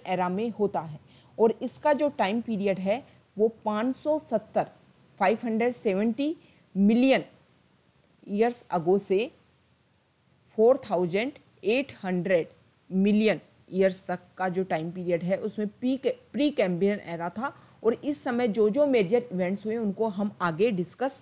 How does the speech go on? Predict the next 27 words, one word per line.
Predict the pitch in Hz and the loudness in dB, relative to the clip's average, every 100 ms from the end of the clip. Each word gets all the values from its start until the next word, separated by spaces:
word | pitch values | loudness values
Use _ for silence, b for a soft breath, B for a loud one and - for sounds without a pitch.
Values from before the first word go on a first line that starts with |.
| - | -4
करेंगे। | 180 160 156 151 B B | -2 -2 -6 -10 B B
अभी | 185 240 | -2 -2
हम | 254 262 | -2 -6
सिर्फ | - 311 320 - | -6 -8 -4 -2
time | 196 196 | 0 -2
period | 208 208 220 | 0 0 0
देख | 185 170 175 | -2 -4 -4
रहे | 175 | -4
हैं | 190 269 B B - | -4 -6 B B -10
कि | 202 | -8
किस | - 294 - | -4 -4 -2
तरीके | 208 190 220 | -2 0 -2
से | 220 262 | 0 -4
कौन | - 220 247 | -2 -2 -2
कौन | - 220 196 | -2 -2 0
से | - 185 B B - | 0 -2 B B -2
time | 190 220 | 0 0
period | 196 180 185 165 | -4 0 0 0
में | 214 | -4
हमारी | 220 180 165 185 | -4 -4 -2 0
जो | 196 208 | 0 -2
अर्थ | - 196 233 | -2 -6 -4
का | - | -4
जो | 202 208 | 0 0
time | 202 165 175 | 0 -2 -2
scale | 175 - 175 180 | -6 -6 -4 -2
है, | 147 180 | -4 -6